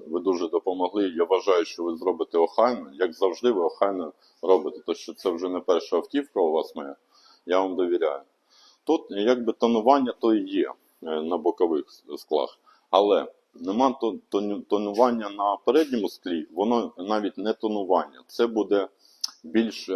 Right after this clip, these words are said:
антиблик такий собі. Він буде, і він як іде з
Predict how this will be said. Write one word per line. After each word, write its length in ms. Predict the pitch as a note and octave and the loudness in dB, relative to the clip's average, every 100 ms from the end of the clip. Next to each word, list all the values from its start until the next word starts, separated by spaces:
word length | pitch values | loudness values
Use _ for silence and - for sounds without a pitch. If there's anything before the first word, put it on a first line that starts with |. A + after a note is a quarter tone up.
| F2 | -4
антиблик 880 | F#2+ G#2 - G#2 F2 G#2 - - - _ _ _ _ _ _ | -2 -2 -4 -4 0 2 0 -6 -20 _ _ _ _ _ _
такий 380 | - - D#2 C2+ - _ _ | -10 -6 -6 -8 -14 _ _
собі. 360 | _ D#2+ C#2 C#2+ _ _ _ _ _ - | _ -14 -14 -16 _ _ _ _ _ -8
Він 220 | E2+ A#2+ | 0 0
буде, 380 | A2+ A2+ A2 G#2+ | 2 2 4 2
і 320 | F#2 G#2 G2 A2 | 0 -8 -8 -2
він 140 | A#2+ | 0
як 200 | A2 - | 0 -2
іде 360 | G#2+ G2+ A2 G2 | -2 4 6 4
з 440 | - - - - | -2 -20 -20 -20